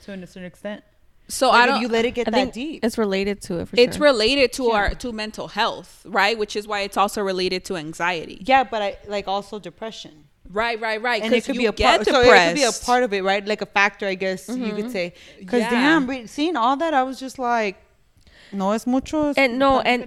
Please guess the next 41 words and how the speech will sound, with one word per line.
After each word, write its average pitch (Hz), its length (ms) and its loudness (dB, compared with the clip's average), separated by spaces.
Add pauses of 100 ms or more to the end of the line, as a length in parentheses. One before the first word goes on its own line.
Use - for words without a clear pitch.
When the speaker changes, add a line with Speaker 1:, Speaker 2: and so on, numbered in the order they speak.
Speaker 1:
canijo." 247 60 -12
Speaker 3:
and 262 180 0
those 269 180 4
points 285 320 -2
reminded 247 420 -2
me 240 180 -2
of 214 120 2
something 214 440 -4
too, 233 360 -4
is 202 400 0 (840)
gratitude. 220 1040 -4
Speaker 2:
Right. 180 520 -2
Speaker 3:
Gratitude. 214 920 4
Because 240 500 0
if 226 220 2
you're 262 300 2
truly 254 420 -6
grateful 220 500 -4
and, 208 260 -6
and 190 480 -4
confident 220 540 -4
in 196 180 -6
where 196 160 0
you 202 200 -4
stand 202 580 -4
right 190 280 -6
now, 190 480 -6 (460)
like, 208 180 -2
are 214 140 -4
you 247 200 -6
really 233 320 -4
worried 214 340 -6
about 208 520 -4
what 202 140 -6
somebody 214 320 -4
else 208 180 -4
is 220 100 -10
doing? 220 400 -6
Probably 190 360 -2
Speaker 2:
Right. 185 80 -6
Speaker 3:
not. - 260 -8